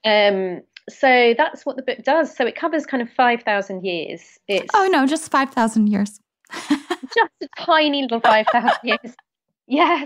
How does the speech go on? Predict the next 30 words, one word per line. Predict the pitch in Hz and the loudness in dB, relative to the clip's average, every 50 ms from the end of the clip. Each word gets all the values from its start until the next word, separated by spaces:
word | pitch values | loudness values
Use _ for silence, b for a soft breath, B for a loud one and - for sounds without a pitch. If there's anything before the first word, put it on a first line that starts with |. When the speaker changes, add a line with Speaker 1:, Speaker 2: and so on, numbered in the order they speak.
| - _ | -8 _
Speaker 1:
so | - 285 | -2 -2
I | 285 294 | -2 -2
mean, | 302 320 302 | -2 -6 -8
it's | - 262 240 | -8 -6 -2
very | 277 302 311 302 302 269 | 0 0 2 2 0 0
much | 262 277 262 - - - - - | -2 -4 -4 -4 -8 -14 -16 -8
for | - 214 | -4 -4
a | 208 | -4
kind | 202 208 - 214 208 202 196 | -4 -4 -6 -6 -6 -6 -4
of, | 196 196 196 190 185 - - | -4 -4 -2 -4 -6 -8 -6
um, | - 190 185 180 175 180 180 180 185 190 - _ _ - B B B B B B B B B | -2 -2 0 0 -2 -4 -6 -8 -10 -12 -16 _ _ -20 B B B B B B B B B
a | - - - | -8 -8 -8
sort | 226 - 240 208 | -6 -4 -4 -4
of | 202 196 | -4 -2
general | - 240 226 220 220 214 208 202 202 196 190 185 180 180 | 0 0 0 0 0 -2 -2 -2 -2 0 -2 -2 -4 -6
reader, | 185 185 190 185 180 185 - - - - | -6 -6 -6 -6 -6 -6 -8 -10 -10 -12
because | 175 - - 185 | -16 -18 -12 -10
it's, | 190 - - - - - - | -10 -10 -12 -16 -20 -20 -18
has | - - 208 185 - | -12 -10 -10 -10 -10
this | - 190 190 - | -12 -16 -16 -16
incredibly | 226 208 220 208 208 - - - - 214 196 202 202 196 180 | -12 -10 -10 -8 -8 -10 -4 -2 0 0 0 0 -4 -4 -8
broad | 180 - 202 190 185 185 180 175 175 - - - - _ _ _ | -4 -2 0 0 2 2 0 -2 -2 -6 -12 -18 -20 _ _ _
time | - - - 247 240 233 226 | -10 -4 0 0 2 2 0
span. | 220 - - 220 214 208 208 208 196 | -2 -2 -4 -2 0 0 0 0 -2
It | - - | -4 -6
covers | - - 214 190 190 170 175 | -8 -6 -4 -4 -4 -4 -2
loads | 196 196 190 190 190 | -2 -2 -2 -2 -4
of | 185 | -8
different | - 185 - - 175 165 - | -10 -8 -6 -8 -8 -8 -10
continents. | - - - 226 214 - - 208 196 196 185 - - - - | -10 -6 -6 -6 -6 -6 -2 0 0 0 0 -2 -6 -12 -20